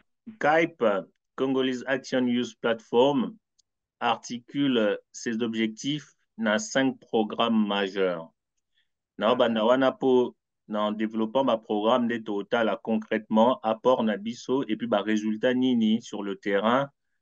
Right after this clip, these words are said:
tobandi kozwa, depuis que tobandi ba plaidoyer na biso.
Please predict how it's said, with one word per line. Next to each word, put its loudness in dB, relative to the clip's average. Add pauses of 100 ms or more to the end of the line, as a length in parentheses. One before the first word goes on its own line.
(380)
tobandi 2
kozwa, 0
depuis -6
que -8
tobandi -2
ba 2
plaidoyer -2
na -4
biso. -14